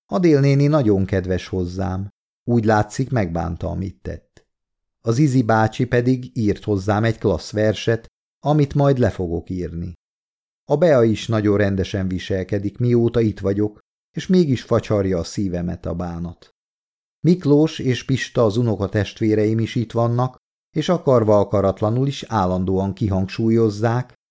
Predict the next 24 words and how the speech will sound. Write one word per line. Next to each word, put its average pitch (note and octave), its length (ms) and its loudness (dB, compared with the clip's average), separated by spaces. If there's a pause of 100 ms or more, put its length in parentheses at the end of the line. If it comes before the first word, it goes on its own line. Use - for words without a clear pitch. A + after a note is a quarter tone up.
(160)
hogy A#2+ 200 0
a A2+ 120 2
Bea B2+ 300 4
szebb, B2+ 320 0
mint F#2+ 280 -2
én, A2 280 0
és A#2+ 180 -4
csinosabb. D#2+ 760 -8 (520)
Ahova G#2 500 2
ő A#2 200 4
megy, B2 440 -2
utána F2+ 480 -2
mennek, G2+ 480 -2 (360)
leülnek A2+ 580 2
játszani, A#2+ 580 0 (220)
és - 180 -4
engem D#3 300 2
nem A2 180 0
is E2+ 160 -6
hívnak. E2+ 640 -10 (760)
Most A#3 260 0
is A2 160 -6
különülnek, A2 720 2
és C#3+ 260 -4